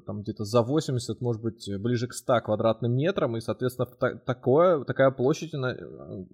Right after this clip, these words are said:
изначально дёшево не будет стоить. Ну, а покупать какую-то дешёвую, то есть это только с целью, если ты, там, не знаю, коммерцией занимаешься, сдаёшь её в аренду, ну, хоть как-то где-то.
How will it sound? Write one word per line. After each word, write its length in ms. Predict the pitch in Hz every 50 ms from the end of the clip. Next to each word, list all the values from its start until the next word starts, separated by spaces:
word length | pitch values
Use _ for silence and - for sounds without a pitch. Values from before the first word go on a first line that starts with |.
| _ _ -
изначально 560 | 139 123 147 165 - - 185 151 127 113 107
дёшево 380 | 101 127 131 117 - - 110 107
не 120 | 107 117
будет 260 | 120 127 123 120 117 120
стоить. 420 | - - 147 131 110 95 85 -
Ну, 100 | 127 131
а 80 | 131 127
покупать 460 | - 131 - 160 147 160 151 139 -
какую-то 400 | - 123 - - 135 131 135 135
дешёвую, 500 | 117 123 131 - - 190 233 262 220 156
то 120 | 117 127
есть 120 | 135 131 -
это 120 | 135 - -
только 240 | 147 135 - 147
с 100 | 135 - -
целью, 260 | - 175 190 196 170
если 180 | 139 - - 127
ты, 80 | -
там, 100 | - 127 117
не 120 | 151 156
знаю, 180 | 139 131 117 -
коммерцией 520 | 135 139 160 123 117 117 - - 123 113
занимаешься, 560 | 110 120 120 123 127 127 120 110 104 - 113 104
сдаёшь 540 | 104 101 120 120 131 135 131 123 120 -
её 120 | 107 107 107
в 60 | 107
аренду, 420 | 110 110 117 139 165 190 175 131 117
ну, 120 | 117 131
хоть 240 | - - 117 - -
как-то 300 | - 113 107 - - 104
где-то. 420 | 101 101 - - - - - -